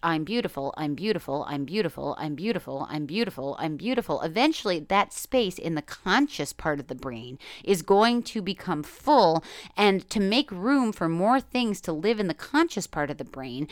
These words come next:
the critical faculty between the conscious and unconscious will lower so that that comes in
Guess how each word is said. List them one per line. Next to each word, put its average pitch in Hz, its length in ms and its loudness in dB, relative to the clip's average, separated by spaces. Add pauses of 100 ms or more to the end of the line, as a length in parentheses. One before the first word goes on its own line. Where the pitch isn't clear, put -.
(220)
the 190 60 0
critical 339 600 2
faculty 247 760 4
between 180 460 -2
the 165 80 0
conscious - 560 -2
and 160 100 0
unconscious 185 720 -2
will 160 280 0
lower 220 440 6
so - 200 -6
that 160 220 -2
that 170 320 4
comes 185 420 -2
in 151 340 2